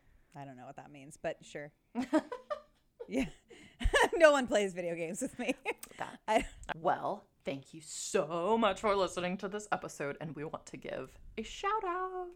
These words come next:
Speaker 2: to
Speaker 1: Yes, special
Speaker 2: our
Speaker 1: thanks.
Speaker 2: V I P patrons. We have Celeste,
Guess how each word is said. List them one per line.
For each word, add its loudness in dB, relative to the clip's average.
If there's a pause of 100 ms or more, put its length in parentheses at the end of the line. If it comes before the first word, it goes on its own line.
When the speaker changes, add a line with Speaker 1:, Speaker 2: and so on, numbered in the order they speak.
(300)
Speaker 2:
to -4
Speaker 1:
Yes, -4
special 6
Speaker 2:
our 8 (280)
Speaker 1:
thanks. -10
Speaker 2:
V 0
I 4
P -6 (340)
patrons. -8 (1200)
We -6
have -2
Celeste, -6